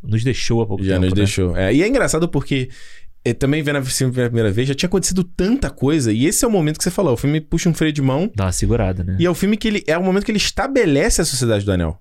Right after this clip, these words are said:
Speaker 1: Porra, é muito foda essa cena, é muito foda, mano.
Speaker 2: Mas é tipo, é ne-, é, mano, já rolou muita
Speaker 1: Muita
Speaker 2: coisa no
Speaker 1: coisa,
Speaker 2: filme.
Speaker 1: é.
Speaker 2: Isso na versão estendida, pelo menos se for o Blu-ray,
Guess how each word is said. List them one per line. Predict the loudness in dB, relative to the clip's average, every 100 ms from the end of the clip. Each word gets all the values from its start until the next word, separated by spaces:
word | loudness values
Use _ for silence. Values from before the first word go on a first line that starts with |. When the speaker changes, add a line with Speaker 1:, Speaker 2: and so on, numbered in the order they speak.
| -14
Speaker 1:
Porra, | -14 -12
é |
muito | -12 -16
foda | -20 -20
essa | -16 -14
cena, | -12 -10
é |
muito | -10 -12
foda, | -14 -14 -10
mano. | -8 -2
Speaker 2:
Mas | 0
é |
tipo, | 0 -2 -2 -2
é | 0
ne-, | 2 2 0
é, |
mano, | 2 4 2 2
já | 0
rolou | 2 2 4
muita | 4 6 4 4
Speaker 1:
Muita |
Speaker 2:
coisa | 4 4 4
no | 4
Speaker 1:
coisa, | 4 4
Speaker 2:
filme. | 4 4
Speaker 1:
é. |
Speaker 2:
Isso | 4 4
na | 2
versão | 2 0 0 0
estendida, | 0 0 0 0 0 0
pelo | 0
menos | 0
se | 2
for |
o | 2
Blu-ray, | 2 4 2 0